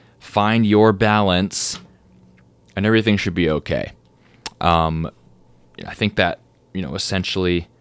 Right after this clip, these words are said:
answers the question. I know it's kind of the part of the question saying, like, what is the best course of action for before, during, and after drinking to not ruin our progress? Maybe it's not a clear guideline I gave on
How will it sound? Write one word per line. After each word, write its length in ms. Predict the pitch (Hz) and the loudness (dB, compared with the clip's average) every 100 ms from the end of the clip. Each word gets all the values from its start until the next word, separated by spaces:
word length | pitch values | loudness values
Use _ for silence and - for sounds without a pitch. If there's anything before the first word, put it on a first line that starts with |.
| _ _ _ | _ _ _
answers 320 | 98 101 101 95 | -2 -2 -2 -6
the 60 | |
question. 360 | - 101 - 104 | -2 -2 -2 -2
I 80 | 110 | 2
know 260 | 120 120 113 | 4 6 6
it's 120 | - | 2
kind 260 | - 110 | -2 0
of 220 | 107 98 - - - - - - - - _ _ _ _ _ _ - | 2 0 -4 -20 -20 -20 -20 -20 -20 -20 _ _ _ _ _ _ -8
the 80 | 117 | 6
part 180 | 160 | 8
of 60 | 151 | 8
the 40 | |
question 540 | 135 117 107 - 110 107 | 6 4 4 2 2 0
saying, 380 | - 104 101 98 | 0 0 2 0
like, 180 | 92 | 0
what 100 | 104 | 0
is 100 | 101 | 0
the 60 | 95 | 0
best 240 | 92 92 | -2 -2
course 220 | - 101 92 | -2 -2 0
of 80 | |
action 400 | 87 90 - 98 | 0 0 0 0
for 160 | 92 87 | 0 -4
before, 400 | 82 - 92 90 | -6 -6 -2 -2
during, 460 | 80 87 87 87 78 | 0 -4 -2 -4 -4
and 120 | 85 | -4
after 380 | 78 87 - 95 | 0 -2 0 0
drinking 460 | 101 101 104 101 | 0 0 2 0
to 120 | - | -2
not 100 | 98 | -2
ruin 180 | 98 104 | 0 2
our 120 | 101 | 2
progress? 640 | 95 104 104 107 107 - - _ _ _ _ - | 0 -4 -2 -2 -2 -4 -8 _ _ _ _ 0
Maybe 280 | 131 139 127 | 2 4 2
it's 140 | - | 0
not 220 | 107 - | -4 -2
a 40 | 95 | -6
clear 440 | - - 101 98 | -8 -2 0 0
guideline 480 | 90 92 95 95 95 | 0 -4 -2 -2 -2
I 80 | 92 | -4
gave 420 | 90 92 95 90 | -4 -2 -2 -2
on 240 | 92 90 | -4 -4